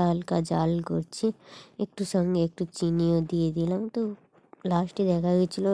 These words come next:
একটু বেশি চিনি হয়ে গেছিলো, দুধটা যেহেতু মারা দুধ ছিল, হুম, চিনিটা একটু বেশি হয়ে গেছিলো। দুধটা আস্তে আস্তে ফুটবে, এক ঘন্টা মতন ফুটিয়েছিলাম।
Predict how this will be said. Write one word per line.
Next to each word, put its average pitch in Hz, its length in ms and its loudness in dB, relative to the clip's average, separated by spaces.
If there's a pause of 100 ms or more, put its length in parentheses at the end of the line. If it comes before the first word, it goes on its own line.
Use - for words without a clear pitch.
একটু 175 220 -4
বেশি 175 420 0
চিনি 170 360 0
হয়ে 165 220 2
গেছিলো, 170 380 -2
দুধটা 190 420 -2
যেহেতু 196 380 -2 (680)
মারা 190 320 6
দুধ 180 260 -2 (100)
ছিল, 175 260 0 (640)
হুম, 190 320 -4 (100)
চিনিটা 165 500 -2
একটু 165 220 -8
বেশি 160 460 -2
হয়ে 160 280 0
গেছিলো। 170 400 -2 (520)
দুধটা 196 440 0
আস্তে 180 380 -2
আস্তে - 280 -6
ফুটবে, 180 480 -2 (1200)
এক 180 200 4 (100)
ঘন্টা 175 320 4
মতন 170 360 2
ফুটিয়েছিলাম। 160 760 0